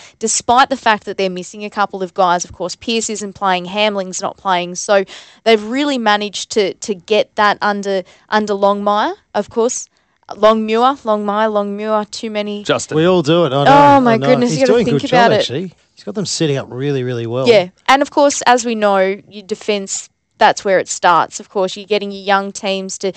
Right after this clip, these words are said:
Speaker 1: to get their defence before they do start to, to identify, to get their own identity and their own attacking style. So I like what Fremantle are doing, particularly down back, and I think that if they can continue that against Carlton, Carlton have been one of the highest scoring teams of the competition,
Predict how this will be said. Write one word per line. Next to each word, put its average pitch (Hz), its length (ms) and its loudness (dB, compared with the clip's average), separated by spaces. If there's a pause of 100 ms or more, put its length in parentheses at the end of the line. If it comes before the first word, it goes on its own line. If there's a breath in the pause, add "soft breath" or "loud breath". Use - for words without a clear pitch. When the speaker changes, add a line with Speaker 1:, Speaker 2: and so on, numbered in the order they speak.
(260 loud breath)
Speaker 1:
to 220 80 -14
get 208 180 2
their 202 160 0
defence 202 400 -2
before 214 260 -2
they 202 140 4
do 208 260 -4
start - 460 0
to, 180 280 -4
to - 280 -2
identify, 185 680 0
to - 100 -16
get 202 120 -2
their 196 160 2
own 190 200 2
identity 185 720 -4
and 185 100 -6
their 180 220 2
own 175 80 -2
attacking 185 540 -12
style. 175 460 -2
So 190 300 0 (300 loud breath)
I 208 120 2
like 214 380 6
what 269 140 0
Fremantle 202 640 -2
are 196 60 -2
doing, 185 320 -4
particularly 208 720 -8 (320 soft breath)
down 190 300 0
back, 180 280 4
and 196 100 -6
I 190 100 0
think 220 260 -12
that 214 160 -4
if 208 160 -8
they 196 160 0
can 202 420 -6
continue 233 640 -12
that 196 220 2
against 190 340 -6
Carlton, 190 480 -4
Carlton 214 400 -2
have 190 80 -10
been 185 160 -6
one 185 140 -2
of - 20 -6
the 175 60 -6
highest 185 400 0
scoring 170 360 -10
teams 170 320 -6
of 165 100 -16
the - 60 -20
competition, 180 720 -8